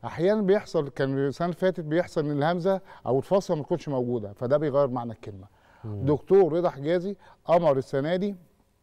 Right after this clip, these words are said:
Speaker 1: إن هو شكل لجنة لمراجعة الأسئلة لغويا. طيب، إيه المشكلة اللي حصلت السنة اللي فاتت برضك وهنتجنبها السنة دي؟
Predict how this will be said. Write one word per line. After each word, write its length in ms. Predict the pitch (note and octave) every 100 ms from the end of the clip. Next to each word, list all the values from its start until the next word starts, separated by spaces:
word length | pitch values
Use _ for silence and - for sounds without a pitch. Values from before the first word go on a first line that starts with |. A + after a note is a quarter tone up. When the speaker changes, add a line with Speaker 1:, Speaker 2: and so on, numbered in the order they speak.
| _ _ _ _ -
Speaker 1:
إن 60 |
هو 160 | D#3+ E3+
شكل 440 | - F3 - C3+
لجنة 400 | D3 E3+ G3 G3+
لمراجعة 420 | C#3 B2 C3+ D3 C3+
الأسئلة 360 | A#2+ B2+ D3+
لغويا. 640 | C#3 C3+ B2 A#2 A2 G#2+ G2 - _ _ _ -
طيب، 220 | B2 A2 - - -
إيه 80 | E3+
المشكلة 320 | G#3+ G3+ G3
اللي 100 | F3
حصلت 220 | - F3
السنة 320 | D#3 - D#3+ E3 D3+
اللي 100 | C3+
فاتت 280 | D#3+ D#3+ -
برضك 320 | C#3+ D#3 D3+ -
وهنتجنبها 520 | D3 C3+ C3+ C#3 C3+
السنة 300 | - B2+ B2+
دي؟ 180 | B2